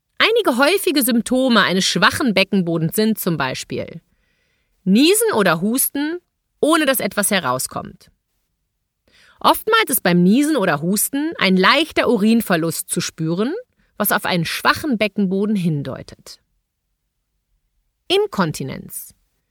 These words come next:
Der Verlust von Urin oder Stuhl oder sogar beides ist ebenfalls eine Folge eines schwachen Beckenbodens. Dieses Problem kann dazu führen,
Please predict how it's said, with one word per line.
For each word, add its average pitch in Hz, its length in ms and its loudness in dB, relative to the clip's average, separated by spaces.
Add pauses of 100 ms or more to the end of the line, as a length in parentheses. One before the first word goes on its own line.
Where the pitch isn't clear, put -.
(520)
Der 214 80 2
Verlust 254 520 0
von 214 200 0
Urin 269 380 2
oder 202 220 2
Stuhl 240 560 0
oder 202 220 2
sogar 147 220 -4
beides 214 640 2 (120)
ist - 180 -2
ebenfalls 349 680 0
eine 180 200 0
Folge 160 380 -2
eines 156 220 -4
schwachen 151 340 -4
Beckenbodens. - 800 -10 (1160)
Dieses 285 220 0
Problem 190 400 -2 (100)
kann 339 400 0
dazu 143 300 -4
führen, 165 460 -4